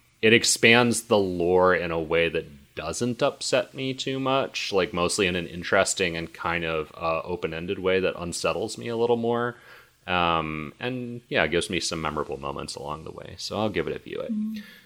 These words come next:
Speaker 1: Uh, Allison, how about you?
Speaker 2: Yeah, I think, uh, going by this logic of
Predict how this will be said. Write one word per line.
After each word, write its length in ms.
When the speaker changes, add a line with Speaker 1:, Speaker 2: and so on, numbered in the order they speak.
Speaker 1:
Uh, 280
Allison, 560
how 60
about 200
you? 120
Speaker 2:
Yeah, 260
I 120
think, 500
uh, 200
going 280
by 100
this 220
logic 400
of 420